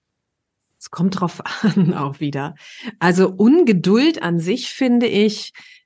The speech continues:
ähm, ist eher negativ. Also sagen wir mal so, dass das, ich glaube, so das Mittelmaß nennt sich wohl Gelassenheit, oder? Also ich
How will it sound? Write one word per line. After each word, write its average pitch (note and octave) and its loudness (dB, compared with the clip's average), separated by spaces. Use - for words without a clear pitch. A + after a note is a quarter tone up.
ähm, E3+ -2
ist - -14
eher F3 2
negativ. B3+ -4
Also F#3+ 0
sagen A3+ 2
wir B3+ 2
mal A#3+ 2
so, A#3+ -2
dass G3+ -2
das, G3 -4
ich - -14
glaube, G#3 2
so G3 -4
das F3+ -4
Mittelmaß A3 0
nennt A3 -2
sich G#3 -6
wohl G3+ 2
Gelassenheit, E3+ -4
oder? C#4+ -8
Also E3+ -4
ich - -6